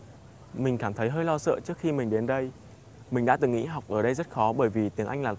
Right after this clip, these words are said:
thứ tiếng thứ hai của mình. Nhưng khi mình đến đây, giáo viên và các bạn người Mỹ của mình đã giúp mình phát triển kỹ năng tiếng Anh rất nhiều.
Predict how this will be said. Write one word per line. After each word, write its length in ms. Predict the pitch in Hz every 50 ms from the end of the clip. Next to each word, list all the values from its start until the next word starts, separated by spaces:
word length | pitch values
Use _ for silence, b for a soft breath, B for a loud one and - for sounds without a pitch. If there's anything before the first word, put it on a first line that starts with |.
| - -
thứ 120 | 120 113
tiếng 180 | - 117 113 110
thứ 80 | 120
hai 180 | 127 143 147 139
của 100 | - 104
mình. 260 | 104 107 101 92 90 90 - - - - - - - - - - - - - - - - - -
Nhưng 220 | 139 143 147 143 139
khi 140 | - 170 156
mình 160 | 147 131 120
đến 180 | 123 117 120
đây, 260 | 123 139 131 131 127 - - - - - -
giáo 200 | 107 110 127 123
viên 200 | 123 165 165 156
và 100 | 143 127
các 100 | - 170
bạn 160 | 165 160 123
người 140 | 127 120 117
Mỹ 140 | 131 147 147
của 100 | - 143
mình 240 | 120 117 110 107 101
đã 140 | 113 131 147
giúp 140 | 175 175
mình 160 | 165 143 120 117
phát 200 | - 160 165 -
triển 200 | - 123 104 101
kỹ 180 | - - -
năng 160 | 139 139 143
tiếng 120 | 123 123 117
Anh 120 | 131 135
rất 120 | 143 170 160
nhiều. 300 | 147 127 117 104 98